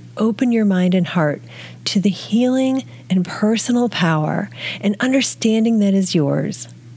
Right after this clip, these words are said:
Align with the destiny that is yours.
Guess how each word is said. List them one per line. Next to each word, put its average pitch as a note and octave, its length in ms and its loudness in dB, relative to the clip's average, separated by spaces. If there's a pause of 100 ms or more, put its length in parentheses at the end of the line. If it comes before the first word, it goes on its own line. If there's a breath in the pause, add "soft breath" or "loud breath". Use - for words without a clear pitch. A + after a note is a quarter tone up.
(220)
Align G3 800 2 (100)
with A3 180 -2
the A#3 100 2
destiny D#3 760 0 (160)
that D3 280 -2
is D#3+ 360 0
yours. - 580 -2